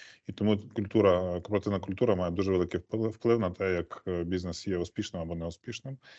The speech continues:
на задоволеність працівників, на лояльність працівників до компанії. Клієнти дуже часто звертають увагу, от, з нашого досвіду, а яка культура в компанії підрядника. На продуктивність праці культура впливає, на отримання спеціалістів, е,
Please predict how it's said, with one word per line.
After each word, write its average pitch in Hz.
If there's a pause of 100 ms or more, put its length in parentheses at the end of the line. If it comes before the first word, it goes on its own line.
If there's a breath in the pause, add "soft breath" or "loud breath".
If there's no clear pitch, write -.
(540 loud breath)
на 87
задоволеність 117
працівників, 90
на 82
лояльність 95
працівників 90
до 82
компанії. 82 (340 soft breath)
Клієнти 120
дуже 95
часто 95
звертають 87
увагу, 87
от, -
з 95
нашого 87
досвіду, 87 (320 soft breath)
а 113
яка 101
культура 90
в 82
компанії 87
підрядника. 87 (680 soft breath)
На 107
продуктивність 95
праці 120
культура 95
впливає, 87
на 85
отримання 87
спеціалістів, -
е, -